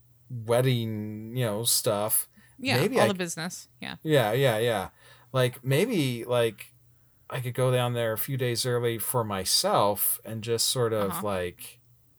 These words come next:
Speaker 1: explore L A? And by explore
Speaker 2: Yeah,
Speaker 1: L A, I'm,
Speaker 2: totally.
Speaker 1: I, I'm, and by explore L A, L A, like, yeah, like, I, it's like I could, I could rent a hotel 'cause I'm not, like, impoverished.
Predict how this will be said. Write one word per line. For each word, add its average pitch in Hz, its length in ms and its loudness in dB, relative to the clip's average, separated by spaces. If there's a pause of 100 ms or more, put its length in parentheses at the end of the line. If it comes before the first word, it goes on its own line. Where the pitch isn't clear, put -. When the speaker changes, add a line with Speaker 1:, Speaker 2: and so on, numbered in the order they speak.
(680)
Speaker 1:
explore 107 800 -2
L 104 240 0
A? 208 560 -6 (1300)
And 131 140 0
by 135 140 6
explore 151 420 6
Speaker 2:
Yeah, 143 120 10
Speaker 1:
L 359 240 10
A, 131 120 8
I'm, - 120 4
Speaker 2:
totally. - 400 4
Speaker 1:
I, - 40 4
I'm, 226 220 2 (600)
and 170 120 6
by 180 140 12
explore 175 400 10
L 151 200 12
A, 135 260 6
L 139 240 6
A, 127 160 4
like, 127 320 0
yeah, 143 280 2
like, 104 420 -2
I, 120 60 -6
it's 120 240 -2
like 120 200 -2
I 131 100 -6
could, 127 160 -6 (180)
I 131 80 -4
could 127 160 -2
rent 120 240 0
a 101 60 -2
hotel 139 680 4
'cause 127 260 0
I'm 101 140 -2
not, 113 300 0
like, 101 400 -2 (1300)
impoverished. 131 1200 2